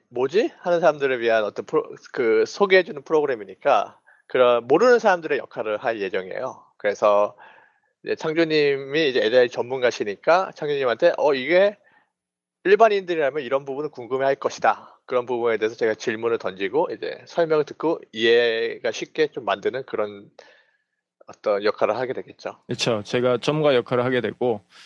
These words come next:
Speaker 1: 네.
Speaker 2: 근데 재영님이, 어, 사실은 해오신 일들이 또 애자일하고 어떤 관련성이 본인이 좀 있죠? 어떤 면에서
Speaker 1: 그렇죠.
Speaker 2: 관련성이?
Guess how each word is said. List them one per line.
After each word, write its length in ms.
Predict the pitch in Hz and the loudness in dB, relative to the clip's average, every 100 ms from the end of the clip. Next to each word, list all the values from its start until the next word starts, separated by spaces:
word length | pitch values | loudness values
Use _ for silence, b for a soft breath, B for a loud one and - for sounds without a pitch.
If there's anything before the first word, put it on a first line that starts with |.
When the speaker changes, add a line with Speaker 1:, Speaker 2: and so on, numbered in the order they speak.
| B | B
Speaker 1:
네. 180 | - 104 | -4 -2
Speaker 2:
근데 180 | 95 175 | 2 2
재영님이, 800 | - 175 208 214 202 196 190 165 - - | 4 4 4 2 2 2 2 0 -2 0
어, 340 | 151 156 151 | 2 4 2
사실은 800 | 151 196 196 196 190 185 160 123 - | 2 0 2 2 2 2 -2 -6 -6
해오신 360 | 196 220 226 220 | 0 2 2 2
일들이 360 | 156 151 175 170 | 2 2 2 0
또 180 | - 160 | 2 2
애자일하고 560 | 123 139 185 180 180 165 | 4 4 4 4 2 0
어떤 260 | 151 160 160 | 0 -2 -2
관련성이 680 | 139 170 175 180 160 143 127 | 0 0 0 -2 0 -2 -2
본인이 540 | - 156 160 147 143 | -2 -2 0 -2 -2
좀 220 | 147 139 | -4 -4
있죠? 420 | 120 - 175 120 - _ _ _ _ _ _ | -4 -2 0 0 -6 _ _ _ _ _ _
어떤 260 | - 131 185 | -6 -2 2
면에서 200 | 175 202 | 2 4
Speaker 1:
그렇죠. 120 | 196 | 4
Speaker 2:
관련성이? 460 | 139 120 - 117 113 | 4 0 -6 -10 -10